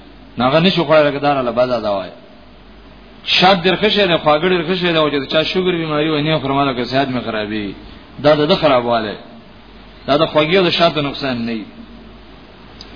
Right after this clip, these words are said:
دا ولا یزید الظالمین، دا په ظالمین ته وګوره کنه، ظالمان له تاوان ډېر وي، مؤمنان له تاوان نه ډېر وي.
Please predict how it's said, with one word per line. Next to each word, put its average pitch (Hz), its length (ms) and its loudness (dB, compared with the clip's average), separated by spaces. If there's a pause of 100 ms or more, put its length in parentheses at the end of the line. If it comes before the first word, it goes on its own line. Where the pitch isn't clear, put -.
(880)
دا 156 280 2
ولا 165 220 4
یزید 185 260 0
الظالمین، 143 680 0
دا 175 80 0
په 175 80 0
ظالمین 160 420 2
ته 175 80 0
وګوره 185 300 0
کنه، 131 160 -6
ظالمان 131 540 0
له 185 80 0
تاوان 139 360 0
ډېر 110 160 -4
وي، 104 100 -6
مؤمنان 151 400 -2
له 151 60 -2
تاوان 131 300 -4
نه 127 120 -6
ډېر 110 120 -8
وي. 95 140 -12